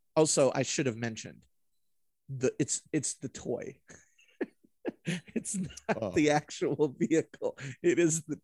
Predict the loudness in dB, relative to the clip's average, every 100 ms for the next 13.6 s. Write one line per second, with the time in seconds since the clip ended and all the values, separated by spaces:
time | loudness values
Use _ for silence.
0 | 8 10 12 10 6 2 -4 -20 -20 _
1 | _ _ _ _ 0 0 0 -2 6 10
2 | 10 10 4 0 -6 -6 -4 -2 -2 0
3 | -2 0 -2 0 0 0 2 2 2 0
4 | -4 -4 -6 -10 _ _ -6 -4 -4 -6
5 | _ 0 2 4 4 4 2 0 0 -2
6 | 0 -2 -2 -6 -6 -2 -2 2 2 4
7 | 2 -2 -6 -4 -4 -2 -2 0 -2 -4
8 | -6 _ -12 -12 -16 -20 _ -20 _ -20
9 | _ _ _ _ _ _ _ _ _ _
10 | -2 2 4 2 0 -2 -2 -4 -6 -10
11 | _ -16 -16 _ -20 -18 -12 -10 -10 -12
12 | -10 2 8 8 10 10 10 10 8 6
13 | 2 0 0 0 -2